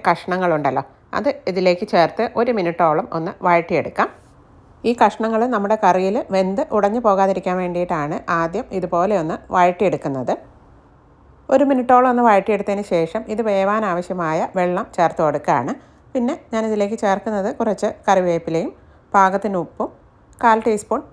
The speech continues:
മഞ്ഞൾപ്പൊടിയും അര ടീസ്പൂണോളം മുളക് പൊടിയുമാണ്. മുളക് പൊടി വളരെ കുറച്ച് മാത്രമേ ചേർക്കുന്നുള്ളൂ. നമ്മൾ ഇതിലേക്കൊരു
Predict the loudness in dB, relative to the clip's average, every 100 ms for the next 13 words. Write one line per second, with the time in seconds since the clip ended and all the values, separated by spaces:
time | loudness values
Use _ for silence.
0 | -4 -2 0 -2 -2 -2 -4 -10 -6 2
1 | 2 2 -2 -2 0 0 2 0 -2 0
2 | 2 2 2 2 2 0 0 -6 -12 -20
3 | -20 -20 -20 -2 4 4 4 2 4 4
4 | 2 2 0 0 0 -2 -2 -6 0 0
5 | 2 -2 -2 -2 -2 -2 0 0 0 0
6 | 0 0 -2